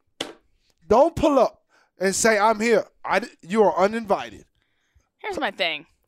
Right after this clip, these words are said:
Speaker 2: At what point do you, at what point in a relationship,
Speaker 1: Do they
Speaker 2: situationship,
Speaker 1: pop up on you?
Speaker 2: is it okay for someone to
Speaker 1: Bro.
Speaker 2: pop up at your house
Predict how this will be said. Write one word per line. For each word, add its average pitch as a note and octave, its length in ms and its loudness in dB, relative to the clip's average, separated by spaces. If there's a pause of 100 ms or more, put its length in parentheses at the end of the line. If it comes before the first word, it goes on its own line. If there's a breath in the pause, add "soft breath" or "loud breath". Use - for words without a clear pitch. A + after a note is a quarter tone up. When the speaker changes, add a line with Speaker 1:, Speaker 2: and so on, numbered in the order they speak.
(600)
Speaker 2:
At C#4 160 -4
what F#4 220 0
point B3+ 400 -6
do G3+ 100 -18
you, G3+ 140 -12 (200)
at A3 200 -4
what D4+ 180 -4
point B3 320 -6
in F3+ 160 -10
a D#3+ 600 -10 (840)
relationship, F3 880 -8 (840)
Speaker 1:
Do - 180 -12
they - 0 -
Speaker 2:
situationship, F3 720 -8
Speaker 1:
pop E3+ 200 -6
up C3+ 140 -10
on C#3+ 160 -12
you? D3+ 80 -20 (260)
Speaker 2:
is G3 160 -6
it F#3+ 120 -2
okay F3 440 -4
for F3 180 -10
someone E3 400 -12
to C#3+ 60 -8
Speaker 1:
Bro. B2 160 -8
Speaker 2:
pop F#3+ 260 -2
up D#3 220 -4
at D#3+ 200 -2
your E3 160 -4
house D#3+ 320 -6